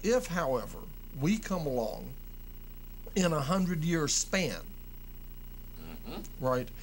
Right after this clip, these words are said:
Speaker 1: and release, uh,
Speaker 2: Mm-hmm.
Speaker 1: the carbon dioxide <clears throat> that it took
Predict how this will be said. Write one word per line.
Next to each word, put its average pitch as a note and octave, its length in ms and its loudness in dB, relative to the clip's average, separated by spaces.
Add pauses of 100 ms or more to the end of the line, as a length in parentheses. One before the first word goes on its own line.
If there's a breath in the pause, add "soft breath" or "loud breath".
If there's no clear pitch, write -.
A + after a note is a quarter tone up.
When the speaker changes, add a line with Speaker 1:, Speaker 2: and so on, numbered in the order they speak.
(400 loud breath)
Speaker 1:
and F3 300 4
release, E3+ 720 4 (1000)
uh, C#3+ 40 0 (360)
Speaker 2:
Mm-hmm. - 960 -6
Speaker 1:
the D#3 100 4
carbon F#3+ 440 4
dioxide D#3 760 2
<clears throat> G#3 320 2
that E3+ 160 8
it E3+ 160 0
took E3+ 220 0